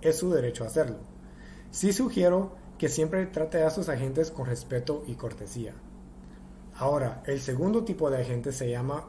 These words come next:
un agente especial del I R S. Ellos se identifican con una placa dorada. Típicamente están armados y trabajan en parejas. El objetivo de esta agente es de coleccionar información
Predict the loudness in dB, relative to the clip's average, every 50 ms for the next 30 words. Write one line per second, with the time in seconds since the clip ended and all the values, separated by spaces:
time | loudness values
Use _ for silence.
0 | -6 -4 -2 -2 -2 -2 -2 -2 -2 -2 -2 0 0 -2 -2 0 -2 -2 -2 -2
1 | -4 -4 -6 -4 0 0 2 0 0 -4 -8 -12 -14 -16 -18 -18 -18 -18 -18 -18
2 | -18 -18 -18 -18 -16 -2 4 6 6 6 6 6 4 4 4 2 0 -2 -2 -2
3 | -2 0 0 -2 0 -2 -2 0 0 0 -2 -4 -4 -6 -6 -6 -6 -6 -4 -2
4 | 2 2 4 2 2 -2 -6 -12 -14 -16 -16 -18 -18 -18 -8 -4 -4 -2 -2 2
5 | 2 2 4 4 2 2 2 0 0 0 -2 -2 0 0 0 0 -2 -2 0 -2
6 | -2 -4 -6 -8 -6 -6 -4 2 2 4 4 4 2 0 -2 -2 -2 -4 -6 -6
7 | -4 -6 -6 -6 -8 -12 -12 -14 -14 -14 -16 -16 -16 -16 -18 -18 -18 -18 -16 -16
8 | -16 -12 -4 0 0 2 2 0 -2 2 2 6 6 6 8 8 6 6 6 4
9 | 2 2 2 -2 -2 4 6 6 6 6 2 -10 -14 -16 -16 -16 -16 -16 -16 -8
10 | -4 -4 -2 0 0 0 4 2 2 2 2 0 0 0 0 -2 -2 -2 -2 -2
11 | -2 -4 -4 -2 -4 -4 -4 -6